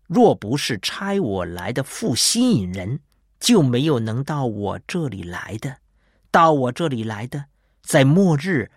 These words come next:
我要叫他复活。”不是有可能性，神不是可能吸引你，不是。耶稣说，“到我这里来的，在末日，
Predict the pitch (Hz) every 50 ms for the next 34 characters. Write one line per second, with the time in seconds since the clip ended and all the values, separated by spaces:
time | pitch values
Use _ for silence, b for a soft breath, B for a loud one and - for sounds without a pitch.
0 | _ _ _ _ _ - 139 131 127 123 113 117 139 135 120 113 - - 165 120
1 | 101 - - - 117 104 107 - - - - 226 220 139 98 90 - - - 90
2 | 87 90 110 147 190 - _ _ _ _ _ _ _ _ _ _ _ _ _ _
3 | _ _ _ _ _ _ _ - 110 113 160 - - - 143 107 95 104 117 -
4 | - - - 160 - - 95 - - - 101 - - _ _ _ _ _ _ _
5 | _ _ _ _ - - - - 113 101 107 120 135 _ _ _ _ - 120 113
6 | 135 170 165 - - - 139 - - - - 90 90 87 90 98 113 - - -
7 | - - 156 147 147 127 98 90 92 85 80 - _ _ _ _ _ _ _ _
8 | _ _ _ _ _ _ _ _ _ _ - - 107 117 139 - - - 117 87
9 | - _ _ _ _ _ _ _ _ _ _ _ _ _ _ _ _ _ _ _
10 | _ _ _ _ _ - 139 135 123 - - 110 98 - - 98 92 - _ _
11 | _ B B B B - 247 226 226 190 156 143 127 - - 214 175 117 110 98
12 | 92 - - - 110 - 104 - - B B B B - - 214 185 160 151 156
13 | 202 247 277 262 233 208 190 175 165 202 262 180 160